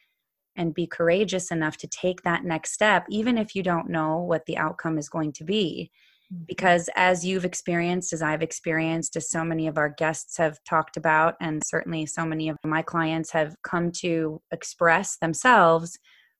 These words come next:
Speaker 1: it always works out better than they could have ever expected.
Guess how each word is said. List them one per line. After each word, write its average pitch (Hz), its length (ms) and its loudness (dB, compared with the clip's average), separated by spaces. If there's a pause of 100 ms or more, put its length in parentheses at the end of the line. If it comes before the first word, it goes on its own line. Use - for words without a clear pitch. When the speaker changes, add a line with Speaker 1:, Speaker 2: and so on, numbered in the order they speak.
(400)
Speaker 1:
it 196 120 8
always 190 840 6
works 180 380 0
out 175 200 4
better 175 300 6
than 165 340 0
they 165 140 2
could 165 220 -4
have 170 200 2
ever 165 320 0
expected. 170 800 0